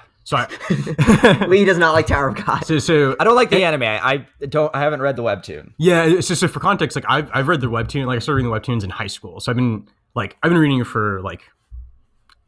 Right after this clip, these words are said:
Speaker 2: six to eight years at this point. Um, and so for me, like, I'm, like, super familiar with, like, the lore and, like, like,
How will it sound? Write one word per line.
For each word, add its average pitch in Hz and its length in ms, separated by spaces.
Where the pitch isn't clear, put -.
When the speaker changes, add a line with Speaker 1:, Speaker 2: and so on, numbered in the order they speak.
Speaker 2:
six - 460
to 117 200
eight 123 100
years 123 300
at 127 80
this 139 120
point. 156 380
Um, 101 720
and 123 360
so 135 100
for - 140
me, 165 260
like, 131 140
I'm, 117 100
like, 113 140
super 135 240
familiar 123 240
with, 104 100
like, 95 160
the 117 60
lore 143 640
and, 117 100
like, 104 220
like, 95 260